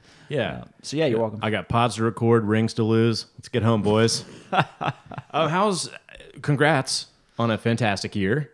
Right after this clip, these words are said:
Speaker 2: Thank you.
Speaker 1: Both as a team and personally. Um, tell us about this year. How, how was being a member of the Tampa Bay Rays?
Speaker 2: Uh, we have, we had, we had shirts made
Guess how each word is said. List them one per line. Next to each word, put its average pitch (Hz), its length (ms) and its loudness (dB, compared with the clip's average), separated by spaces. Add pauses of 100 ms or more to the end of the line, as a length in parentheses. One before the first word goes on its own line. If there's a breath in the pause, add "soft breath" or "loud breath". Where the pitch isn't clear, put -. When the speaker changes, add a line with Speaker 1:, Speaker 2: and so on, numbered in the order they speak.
(140)
Speaker 2:
Thank - 180 -12
you. 113 60 -6
Speaker 1:
Both 107 140 0
as 101 240 -4
a 117 40 -6
team 110 460 -2
and 104 420 -6 (160)
personally. 98 640 0 (720 soft breath)
Um, 107 500 -2 (560)
tell 175 140 2
us 180 80 0
about 202 140 2
this 185 160 -2
year. 196 220 2
How, 131 260 0
how 139 220 0
was 143 340 -6 (360)
being 139 200 -2
a - 40 2
member 135 300 2
of 131 100 0
the 107 60 -2
Tampa 131 300 -4
Bay 120 200 0
Rays? 107 640 -2 (680)
Speaker 2:
Uh, 127 280 0
we 135 160 0
have, 147 280 2
we 135 100 -4
had, 151 180 -4
we 147 120 -2
had 160 100 -2
shirts - 400 -6
made 110 440 -4